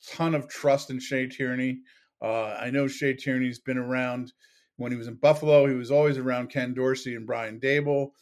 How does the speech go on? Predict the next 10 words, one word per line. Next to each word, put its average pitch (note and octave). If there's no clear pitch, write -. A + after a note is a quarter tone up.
Uh, G#2+
you A#2+
know, G#2
so A2+
he A2+
knows C#3
that B2+
this B2+
offense. D3
And A2+